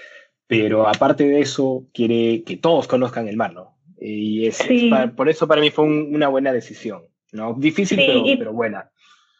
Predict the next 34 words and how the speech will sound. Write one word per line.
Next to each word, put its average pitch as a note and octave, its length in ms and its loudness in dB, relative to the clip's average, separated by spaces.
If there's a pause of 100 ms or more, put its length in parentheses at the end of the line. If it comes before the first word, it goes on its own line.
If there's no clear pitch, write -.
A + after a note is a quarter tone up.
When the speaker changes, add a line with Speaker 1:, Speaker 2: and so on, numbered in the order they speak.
(340)
Speaker 2:
Sí, C4 220 4
y C4+ 40 2
también F4 280 2
creo G4 240 2
que A#3+ 180 4
Levi, C4+ 460 2 (500)
Levi D4 540 2
le, A3 480 -2 (120)
o B3 60 -4
sea, A#3 240 -2 (240)
lo B3+ 220 2
hizo C#4 220 0
por C4 120 4
eso, G#3+ 240 -2
justamente C#4 400 0
por A#3+ 100 0
lo A3 140 -2
que A3 80 -4
tú A#3+ 140 2
acabas A3+ 400 2
de G3+ 80 -4
decir, G3+ 340 -6
porque G#3+ 360 -2
él B3 100 4
escuchó A#3 680 0
los G3+ 220 0
deseos G3+ 560 0
de F#3+ 160 0
Erwin. F#3 420 0
Me G3+ 140 0
parece G#3 320 2
que G3+ 140 0
por G3 280 0
eso A3+ 520 2